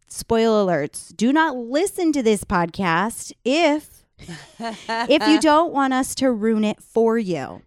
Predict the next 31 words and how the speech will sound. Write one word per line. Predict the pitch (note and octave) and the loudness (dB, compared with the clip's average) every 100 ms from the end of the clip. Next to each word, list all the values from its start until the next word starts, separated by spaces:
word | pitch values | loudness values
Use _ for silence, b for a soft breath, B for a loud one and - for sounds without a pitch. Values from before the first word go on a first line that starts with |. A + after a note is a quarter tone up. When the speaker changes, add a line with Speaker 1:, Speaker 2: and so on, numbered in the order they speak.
| _ | _
Speaker 2:
Yeah, | D#3 C3+ | -12 -12
we're | D3+ | -12
gonna | E3+ F#3+ | -14 -14
fuck | - E3+ E3 | -12 -12 -8
it | |
up | D3 - | -12 -2
for | F4 | 2
Speaker 1:
Or | G4 | 2
Speaker 2:
you. | |
Speaker 1:
stop | - - E4 G4 - C4+ | 2 -2 2 2 2 -2
the | |
podcast, | A#3 F#3+ F3+ G3 F3 A3+ A3 - | 2 2 2 0 -2 -2 -10 -14
watch | F#3 B3+ F#4+ - | -4 -2 -2 -2
the | - G#3 | 0 0
show, | D3 C#3 - G3 B B B | -2 -8 -10 -14 B B B
and | B3+ C4 B3 - F#3+ | -2 0 -2 -6 -10
then | G3 C4+ D#4+ | -2 0 -2
come | E4 C#4+ | -2 -2
back | B3+ A#3+ - | -2 -4 -6
to | - G#3 | -6 -6
this | F3+ A3 D#4+ - | -4 -4 -4 -8
podcast | B3+ A3+ G#3+ A3+ G3 G#3 - - | -6 -6 -6 -6 -6 -6 -12 -10
and | G3+ G3+ | -8 -6
see | A#3 A#3 | -6 -8
if | - | -6
you | G3+ F#3+ - | -4 -2 -4
agree | F3 E3 G#3 F4 _ - | -6 -6 -6 -8 _ -6
or | C#4 | -6
disagree | C#4+ D#4 G#3 E3 E3 E3+ | -4 -8 -10 -6 -6 -6
with | F#3 F3+ F3 | -8 -10 -8
our | - F3 F3 F3+ | -6 -4 -4 -6